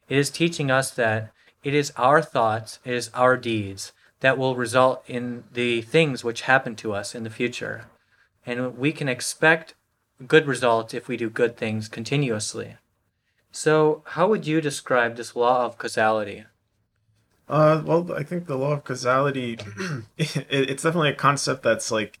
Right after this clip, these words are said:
Speaker 2: it's so simple that you can easily misunderstand it. It, 'cause it is, it's cause and effect. And I think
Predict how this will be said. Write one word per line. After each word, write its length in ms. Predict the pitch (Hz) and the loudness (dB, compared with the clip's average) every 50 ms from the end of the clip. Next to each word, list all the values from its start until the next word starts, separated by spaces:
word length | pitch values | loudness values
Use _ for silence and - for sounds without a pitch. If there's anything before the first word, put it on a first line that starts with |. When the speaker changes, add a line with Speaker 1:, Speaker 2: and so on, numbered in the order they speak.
| _ _ | _ _
Speaker 2:
it's 180 | - 123 117 - | -6 -4 -2 0
so 180 | - 151 143 | 2 2 2
simple 600 | 135 135 - - 135 135 131 - 120 113 107 - _ _ | 2 2 0 0 0 -2 -2 0 0 0 0 -2 _ _
that 140 | 139 117 87 | -2 -2 0
you 160 | 107 117 113 | 0 -2 -2
can 260 | 107 - 117 107 104 | -2 -4 -8 -8 -6
easily 340 | 101 120 120 104 113 113 110 | -4 -4 -4 -2 0 0 0
misunderstand 800 | 107 104 101 - - 110 98 95 101 - - - - 98 98 92 | 0 0 0 0 -2 -4 -6 -6 -6 -6 -6 -4 -4 -4 -4 -4
it. 120 | 92 92 _ _ _ _ _ _ | -6 -10 _ _ _ _ _ _
It, 320 | 127 143 - - - - - | -8 -8 -8 -8 -10 -14 -4
'cause 180 | - 139 135 | -2 0 0
it 80 | 160 170 | 2 2
is, 200 | 202 202 - - | 2 0 0 -4
it's 260 | - 135 135 - - | -4 -6 -4 -6 -12
cause 280 | - - 139 143 139 131 | -2 2 2 2 2 2
and 80 | 143 | -4
effect. 460 | 147 143 - - 156 127 - - - - | -6 -4 -2 0 0 0 -2 -4 -8 -6
And 180 | - 117 113 | -4 0 0
I 60 | 117 123 | -2 -2
think 340 | - 135 139 135 139 - | -2 -4 -6 -6 -6 -12